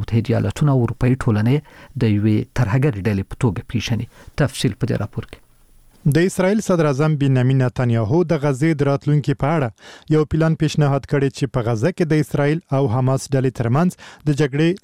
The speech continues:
Speaker 2: له ختمېدو وروسته وضعیت په اړه د هغه لومړی رسمي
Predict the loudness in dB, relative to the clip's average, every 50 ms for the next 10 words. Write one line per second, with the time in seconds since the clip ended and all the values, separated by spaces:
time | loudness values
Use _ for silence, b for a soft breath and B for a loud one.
0 | -2 -2 0 -2 -4 -4 -2 0 0 0 2 2 2 0 0 0 0 0 0 0
1 | -2 -2 -4 -4 -2 -2 0 0 0 0 0 -2 -2 -2 -2 0 0 2 0 0
2 | B B B B B B -2 0 0 2 2 0 0 0 0 2 2 2 2 2
3 | 2 0 -2 -6 _ -4 -2 0 0 0 0 0 2 2 2